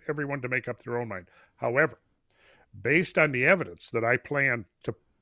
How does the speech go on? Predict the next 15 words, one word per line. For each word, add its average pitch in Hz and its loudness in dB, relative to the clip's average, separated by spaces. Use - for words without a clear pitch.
to 117 -4
spell 120 0
out, 147 2
I 139 -2
have 202 -6
a 139 -6
feeling 123 -8
that 101 -8
a 101 -8
lot 147 -6
of - -14
people 151 -8
are 127 -4
gonna 110 -2
go, 98 -2